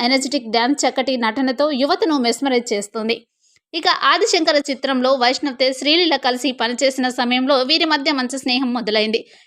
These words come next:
ఇద్దరు నేటి తరం నటులుగా ఉండటంతో సినిమాల చర్చలతో పాటు వ్యక్తిగత అంశాలను ఉల్లాసంగా ఉండడం అలవాటైంది. వారు సెట్లో తీసుకున్న ఫన్నీ మూమెంట్స్, ఆఫ్ స్క్రీన్ కెమిస్ట్రీ టీంలో అందరికీ ఇష్టమైనవిగా మారాయి.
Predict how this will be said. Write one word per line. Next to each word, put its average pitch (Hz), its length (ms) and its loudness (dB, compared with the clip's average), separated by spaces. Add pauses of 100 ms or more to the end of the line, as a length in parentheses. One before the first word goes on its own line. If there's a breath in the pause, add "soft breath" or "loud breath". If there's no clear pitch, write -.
(100)
ఇద్దరు 254 300 0
నేటి 339 280 2
తరం 359 260 0
నటులుగా 330 420 2
ఉండటంతో 294 500 0 (100)
సినిమాల 320 380 2
చర్చలతో 269 540 0
పాటు 254 280 2
వ్యక్తిగత 285 540 0
అంశాలను 262 600 0
ఉల్లాసంగా 262 520 0
ఉండడం 254 380 2
అలవాటైంది. 226 580 -2 (480)
వారు 349 240 0
సెట్లో 339 360 0
తీసుకున్న 262 460 -2
ఫన్నీ 240 300 -2
మూమెంట్స్, 233 480 -2
ఆఫ్ 233 200 0
స్క్రీన్ 240 300 -8
కెమిస్ట్రీ 247 480 -4
టీంలో 349 360 -2
అందరికీ 262 420 0
ఇష్టమైనవిగా 247 680 0
మారాయి. 214 360 0